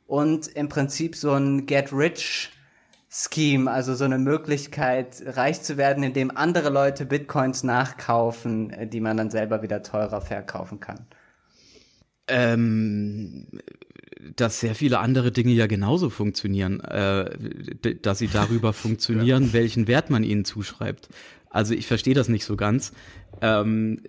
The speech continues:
Speaker 2: dass nur weil man jetzt einen Bitcoin nicht in die Hand nehmen kann, dass er, also,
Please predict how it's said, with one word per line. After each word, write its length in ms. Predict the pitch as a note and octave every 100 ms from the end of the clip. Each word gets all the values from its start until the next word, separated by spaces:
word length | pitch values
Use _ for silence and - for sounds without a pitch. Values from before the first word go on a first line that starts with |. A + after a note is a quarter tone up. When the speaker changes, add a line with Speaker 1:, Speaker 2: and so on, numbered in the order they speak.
| -
Speaker 2:
dass 420 | G#2+ G#2 - -
nur 180 | B2+ A#2+
weil 140 | A#2
man 320 | A#2 A2 G#2 G#2
jetzt 260 | G#2 -
einen 100 | G#2+
Bitcoin 280 | G2+ - A2+
nicht 100 | G#2+
in 60 | G#2+
die 80 | G#2
Hand 160 | B2+
nehmen 180 | C#3+ G#2
kann, 260 | G#2 G#2 C3 - -
dass 280 | G2+ G2+ - -
er, 380 | G2 G2 G#2+ - - - _ _ _ _ _ _ _ _ _ - - - - - - -
also, 200 | G#2+